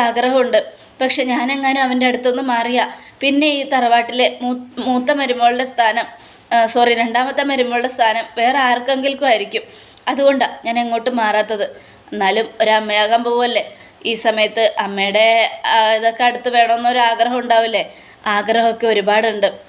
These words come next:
എല്ലാ ആഗ്രഹങ്ങളും മനസ്സിലടക്കി പിടിച്ച് തന്നെയാണ് ജീവിക്കുന്നത്." "ഹാ,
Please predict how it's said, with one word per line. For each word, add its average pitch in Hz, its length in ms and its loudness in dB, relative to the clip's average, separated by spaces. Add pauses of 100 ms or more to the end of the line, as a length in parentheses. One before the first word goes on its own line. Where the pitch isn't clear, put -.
(300)
എല്ലാ 254 200 0 (100)
ആഗ്രഹങ്ങളും 214 540 0 (140)
മനസ്സിലടക്കി 214 640 -4
പിടിച്ച് 233 300 -6
തന്നെയാണ് 214 320 -4
ജീവിക്കുന്നത്." 196 520 -6 (420)
"ഹാ, 247 100 2